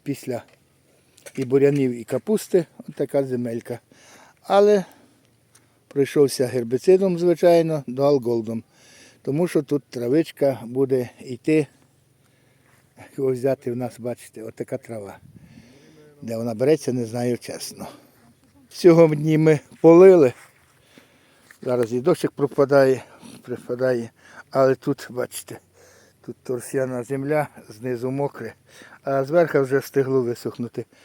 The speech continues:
Ну, але передають ще дощі. Воно є касетна розсада.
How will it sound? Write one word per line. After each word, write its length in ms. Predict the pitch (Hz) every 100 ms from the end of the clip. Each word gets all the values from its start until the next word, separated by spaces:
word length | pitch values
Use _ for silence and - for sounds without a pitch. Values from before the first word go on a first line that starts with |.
| _ _ _ _ _
Ну, 180 | 226 180
але 340 | 180 151 143 139 - -
передають 560 | 131 127 127 131 123
ще 160 | - 131
дощі. 420 | 147 - 226 165 _ - - _ _ _ - - -
Воно 280 | - 156 156
є 120 | 143
касетна 640 | 135 147 - 147 - 147 143
розсада. 560 | 165 - 208 196 190